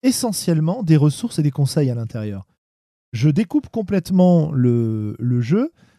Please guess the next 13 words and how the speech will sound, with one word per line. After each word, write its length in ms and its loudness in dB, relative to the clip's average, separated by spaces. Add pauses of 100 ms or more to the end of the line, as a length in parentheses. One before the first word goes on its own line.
(260)
en, 680 -2
en 200 0
faisant 180 -2
des 100 -2
propositions, 800 -2
en 80 2
expliquant 460 0
la 80 2
situation, 600 -4
et 40 -2
finalement, 520 -4
c'est 160 -4
presque 500 -2